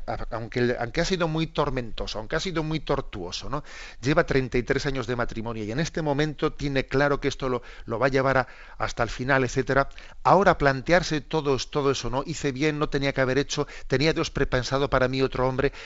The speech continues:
no sé qué. Yo creo que eso forma parte de una tentación de no coger el, mm, de no hacer lo posible en el momento presente para mejorar las cosas, ¿eh? Siendo tentados de nostalgia, etcétera, sobre lo que pudiera haber sido, pero no fue.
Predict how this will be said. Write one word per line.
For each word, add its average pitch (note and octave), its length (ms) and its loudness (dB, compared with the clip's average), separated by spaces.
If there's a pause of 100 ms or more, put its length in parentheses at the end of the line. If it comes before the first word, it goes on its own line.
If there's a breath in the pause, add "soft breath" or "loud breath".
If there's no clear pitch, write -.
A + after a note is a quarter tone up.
(120)
no B2 80 -4
sé B2 140 -2
qué. C#3+ 200 0 (460 loud breath)
Yo D3+ 260 2
creo C#3+ 220 4
que C#3+ 80 -2
eso B2+ 140 -2
forma B2 260 2
parte C3 260 2
de A2+ 80 -2
una B2 220 0
tentación C3+ 720 0 (340 loud breath)
de A#2+ 280 2
no C3 260 0
coger C3 420 2
el, A#2+ 380 2 (340 loud breath)
mm, A#2+ 520 -10 (120)
de C#3 220 2
no F#3 80 8
hacer F#3+ 260 4
lo D#3 200 6
posible G#3 680 2
en C3 160 4
el B2+ 140 4
momento C3+ 520 -2
presente C3 680 -2 (380 loud breath)
para A2 200 2
mejorar A2+ 500 -2
las G#2+ 220 -2
cosas, - 600 -6
¿eh? C#3+ 200 -6 (680 soft breath)
Siendo C#3 300 2
tentados C3 500 2
de C3+ 120 6
nostalgia, B2 800 0
etcétera, C#3 440 0
sobre B2 260 0
lo A#2+ 100 2
que B2 120 0
pudiera C#3 400 4
haber A#2+ 160 2
sido, D3+ 320 -2
pero G#2+ 180 -2
no G#2+ 140 -6
fue. G2 320 -6